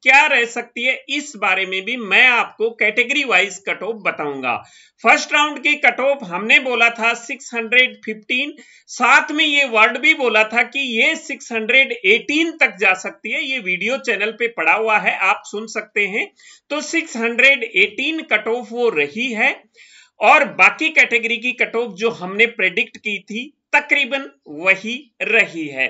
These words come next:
तो सेकंड राउंड की कट ऑफ भी वही जाने की पॉसिबिलिटी है जो इस वीडियो में हम प्रेडिक्ट करेंगे। पहले मैं आपको पूरा ये आइडिया बता देता हूं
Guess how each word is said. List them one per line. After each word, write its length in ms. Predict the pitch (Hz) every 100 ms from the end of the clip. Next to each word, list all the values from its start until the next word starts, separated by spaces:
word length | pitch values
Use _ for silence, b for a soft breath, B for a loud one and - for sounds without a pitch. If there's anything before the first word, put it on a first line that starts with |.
| -
तो 80 | 202
सेकंड 460 | - 180 180 247 233
राउंड 280 | 214 220 214
की 140 | 254 220
कट 260 | 202 -
ऑफ 140 | 208 220
भी 180 | 190 226
वही 300 | 160 160 214
जाने 280 | 214 202 220
की 140 | 226
पॉसिबिलिटी 680 | 220 180 180 202 208 226 269
है 200 | 240 302 320 b b _
जो 300 | 185 302 311 233
इस 280 | 285 -
वीडियो 380 | 220 170 139 151
में 120 | 180 240
हम 200 | 208 262 -
प्रेडिक्ट 440 | 190 175 214 214
करेंगे। 420 | - 196 170 151 135
पहले 360 | - 196 233 285
मैं 160 | 285 285
आपको 360 | 240 233 254
पूरा 300 | - 247 247
ये 200 | 240 247 - 147
आइडिया 360 | 156 170 262
बता 260 | 233 214 190
देता 260 | 185 185 170
हूं 240 | 165 254